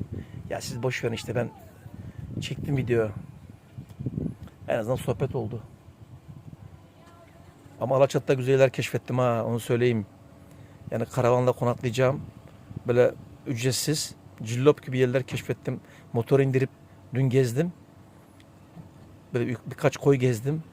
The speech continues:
Birinde belki zor konaklanır da, e, benim çok iki sene, üç sene önce gittiğim bir koy vardı. Orada biraz daha tenha.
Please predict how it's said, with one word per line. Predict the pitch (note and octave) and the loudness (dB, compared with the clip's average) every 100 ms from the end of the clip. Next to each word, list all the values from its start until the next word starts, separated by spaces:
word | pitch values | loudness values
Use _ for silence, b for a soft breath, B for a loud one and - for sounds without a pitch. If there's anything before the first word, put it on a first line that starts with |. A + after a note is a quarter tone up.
| - - - B B B - | -20 -20 -20 B B B -14
Birinde | - D#3+ F3 E3+ | -4 -2 2 6
belki | D#3+ D#3 E3+ | 6 6 2
zor | C#3 E3+ | 2 2
konaklanır | - D3 C3+ C#3 D3 G3 | 4 2 4 4 4 6
da, | F3+ B2 - - - - - - - - | 6 4 0 -16 -20 -20 -20 -20 -16 -4
e, | A2+ C3 | -2 2
benim | C3+ D#3+ | 2 2
çok | - E3+ - - | -2 -6 -6 -10
iki | - D#3+ | -6 4
sene, | D#3 | 4
üç | D3 | 4
sene | D3+ | 2
önce | D3 C#3+ | 2 2
gittiğim | C#3 D3+ | 0 -2
bir | C#3+ | 6
koy | D3+ D3+ | 10 10
vardı. | B2 A#2 D#3+ - - b b b - | 8 6 0 -2 -10 b b b -2
Orada | - G3+ F3+ | 2 4 10
biraz | F3+ E3+ | 10 12
daha | F3+ F3 | 10 10
tenha. | D#3 C3 A#2+ | 6 6 4